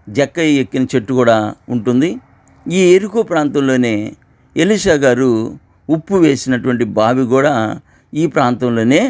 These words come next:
ఉంటది. ఈ ఎరుకో ప్రాంతంలో, ఎరుకో ప్రాంతంలో ప్రాముఖ్యంగా శోధనల కొండ, అలాగే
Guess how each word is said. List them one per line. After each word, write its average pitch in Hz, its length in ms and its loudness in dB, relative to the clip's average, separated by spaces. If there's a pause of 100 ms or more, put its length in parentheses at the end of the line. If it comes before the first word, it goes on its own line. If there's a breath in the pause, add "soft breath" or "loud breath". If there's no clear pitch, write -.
(160)
ఉంటది. 107 380 -2 (480)
ఈ 139 160 0
ఎరుకో 131 300 0
ప్రాంతంలో, 101 560 -4 (200)
ఎరుకో 131 260 0
ప్రాంతంలో 143 440 0
ప్రాముఖ్యంగా 160 680 0 (440 soft breath)
శోధనల 151 540 2
కొండ, 156 300 -2 (720)
అలాగే 127 420 2